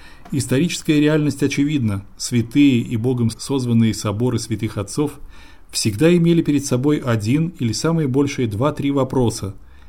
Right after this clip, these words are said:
остро поставленных им великими ересями и расколами, извращавшими православную веру, раздиравшими церковь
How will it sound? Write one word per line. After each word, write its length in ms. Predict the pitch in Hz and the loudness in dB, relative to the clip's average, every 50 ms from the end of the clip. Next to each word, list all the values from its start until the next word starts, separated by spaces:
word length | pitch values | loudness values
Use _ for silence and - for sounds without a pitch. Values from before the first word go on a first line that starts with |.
| - - - | -20 -12 -2
остро 440 | 156 147 147 143 - 135 127 123 | 2 2 2 2 2 0 0 0
поставленных 800 | 127 - 123 104 - - - 123 117 117 117 113 110 104 - - | 0 0 -4 -4 -4 -2 0 0 2 4 4 2 2 0 -4 -4
им 280 | - 113 113 110 104 - - - - - - | 0 0 2 2 0 -4 -10 -20 -20 -12 -6
великими 460 | 120 107 113 156 165 160 - 147 143 | -2 -2 0 0 -2 -2 -2 0 0
ересями 800 | 131 113 120 127 123 120 113 - - 117 113 110 107 117 - - - - | 0 2 2 0 0 0 -2 -4 -2 0 0 0 0 -2 -6 -10 -6 -4
и 80 | 127 | -2
расколами, 800 | 110 110 104 - - - 156 156 147 127 110 101 98 - - - - - - - - - - | -2 -2 -2 -4 -6 -4 0 0 2 2 2 0 -2 -6 -10 -16 -20 -20 -20 -20 -20 -12 -4
извращавшими 800 | - 117 101 107 107 98 - - 143 147 135 - - 143 139 123 | -4 -2 -2 0 -2 -2 -2 -2 -2 -2 -2 -2 -4 -2 -2 -2
православную 640 | 117 117 110 107 98 - 123 117 107 104 101 101 98 | 0 0 -2 -2 -2 -2 -2 -2 -2 -2 -2 -2 -2
веру, 380 | 98 110 131 123 110 98 - - - - - - - - - | 0 0 0 0 -2 -4 -8 -12 -20 -20 -20 -20 -20 -12 -6
раздиравшими 680 | 120 110 110 98 104 117 117 127 - - - 117 110 101 | -2 0 0 2 2 2 2 2 0 -2 -2 -2 -2 -2
церковь 580 | 98 - - 143 143 143 143 - 101 - - | -2 -2 0 0 0 0 -4 -10 -10 -10 -12